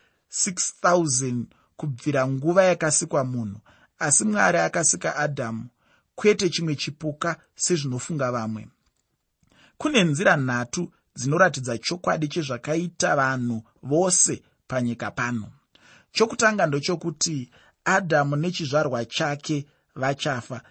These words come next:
Tinoverenga pana Genesi chitsauko chechipiri pandima twenty-seven kuti, "Nokuti nomusi waunodya,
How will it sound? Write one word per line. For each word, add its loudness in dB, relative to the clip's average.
Tinoverenga 0
pana -2
Genesi -2
chitsauko -4
chechipiri -4
pandima -4
twenty-seven -4
kuti, -8
"Nokuti -2
nomusi 2
waunodya, 2